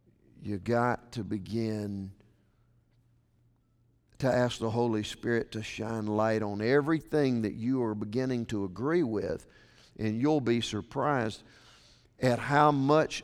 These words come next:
of what you're beginning to agree with doesn't have any root in the truth. Jesus said the devil is a liar and has been from the beginning.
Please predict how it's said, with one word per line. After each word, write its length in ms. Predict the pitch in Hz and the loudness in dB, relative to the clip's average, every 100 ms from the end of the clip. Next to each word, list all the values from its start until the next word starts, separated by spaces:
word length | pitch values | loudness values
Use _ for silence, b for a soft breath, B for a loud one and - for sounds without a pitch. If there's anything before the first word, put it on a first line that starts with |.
| - | -4
of 240 | 123 110 | -2 -2
what 260 | 117 147 - | 2 2 2
you're 160 | 131 127 | 0 0
beginning 440 | 113 131 131 123 | 2 2 2 2
to 160 | 117 113 | 0 0
agree 340 | 107 120 156 | 0 0 2
with 400 | 139 113 117 101 | 2 2 0 2
doesn't 240 | 123 127 | 2 2
have 220 | 127 131 139 | 0 0 0
any 160 | 139 | 0
root 320 | 117 131 156 | 0 0 0
in 120 | 156 156 | -2 -4
the 60 | |
truth. 440 | - - 202 240 - - _ _ _ _ _ _ _ _ _ _ _ _ _ _ _ _ _ _ _ _ _ _ _ - | -6 -2 -2 -4 -14 -20 _ _ _ _ _ _ _ _ _ _ _ _ _ _ _ _ _ _ _ _ _ _ _ -6
Jesus 340 | 120 110 113 | -4 -4 -4
said 280 | - 135 110 | 0 0 0
the 80 | 104 | 2
devil 420 | 123 175 165 107 | 2 2 0 -2
is 120 | 98 | -2
a 60 | 104 | 0
liar 580 | 110 110 170 110 95 - | 0 0 -2 -4 -8 -12
and 320 | - 107 98 - b b - | -12 -10 -12 -16 b b -2
has 240 | 135 127 | 0 0
been 240 | 127 139 | -2 -4
from 160 | 135 139 | -4 -6
the 100 | 147 | -6
beginning. 540 | 151 147 143 - 127 | -6 -8 -10 -12 -20